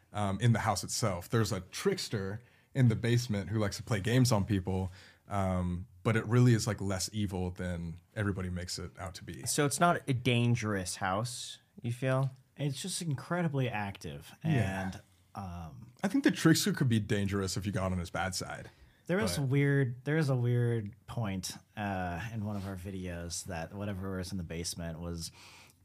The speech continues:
Speaker 3: telling us over and over and over again to come out to the woods alone, uh, and wouldn't tell us why.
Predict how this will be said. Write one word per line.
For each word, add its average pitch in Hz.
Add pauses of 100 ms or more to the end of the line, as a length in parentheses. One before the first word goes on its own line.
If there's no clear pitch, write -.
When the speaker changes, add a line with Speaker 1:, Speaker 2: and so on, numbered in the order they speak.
(120)
Speaker 3:
telling 147
us 120
over 127
and 117
over 113
and 101
over 95
again 90
to 92
come 117
out 101
to -
the 98
woods 85
alone, 87 (480)
uh, 92
and 98
wouldn't 104
tell 101
us 98
why. 87